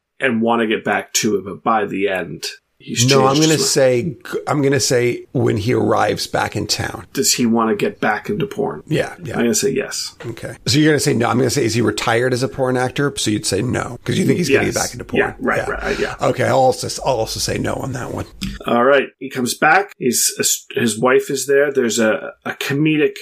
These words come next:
Speaker 1: joke or line in there about them still being married. He says something, I don't know what the line is. He says something about, "If we were still married," or something. She's like, "We are still married," or whatever.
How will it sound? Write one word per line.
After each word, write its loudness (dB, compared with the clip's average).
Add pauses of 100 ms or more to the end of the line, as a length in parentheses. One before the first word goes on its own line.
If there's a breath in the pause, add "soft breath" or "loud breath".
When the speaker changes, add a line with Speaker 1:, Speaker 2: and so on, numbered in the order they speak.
Speaker 1:
joke 0
or 0
line 4
in 2
there 2
about 2
them 2
still 0
being 0
married. 2
He -6
says 0
something, -2
I 2
don't 4
know 0
what -2
the -6
line 2
is. -2
He -4
says 2
something 0
about, 0 (120)
"If 0
we 4
were 4
still 0
married," 4
or -6
something. -2
She's -2
like, -2
"We 2
are 2
still 4
married," 2
or 2
whatever. -2